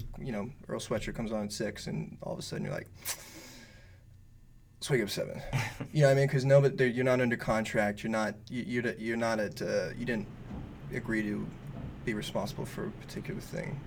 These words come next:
Speaker 1: You know what I mean? So, um, and plus, I mean, you're ba-, people are, you got, you have to.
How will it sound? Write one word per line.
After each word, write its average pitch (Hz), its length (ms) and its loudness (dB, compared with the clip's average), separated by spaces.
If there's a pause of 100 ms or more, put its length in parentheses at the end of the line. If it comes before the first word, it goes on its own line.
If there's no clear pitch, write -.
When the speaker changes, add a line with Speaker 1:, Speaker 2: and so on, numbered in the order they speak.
Speaker 1:
You - 60 -2
know 110 80 2
what 104 60 4
I 101 40 2
mean? 107 180 0
So, - 260 -2 (800)
um, 104 480 2
and 113 140 -2
plus, 113 340 2
I 98 40 0
mean, 101 280 2 (100)
you're 117 160 -2
ba-, 113 280 0
people 131 240 2
are, 107 160 2 (360)
you 120 100 -2
got, 113 240 2
you 123 80 -4
have 120 300 2
to. 101 240 -6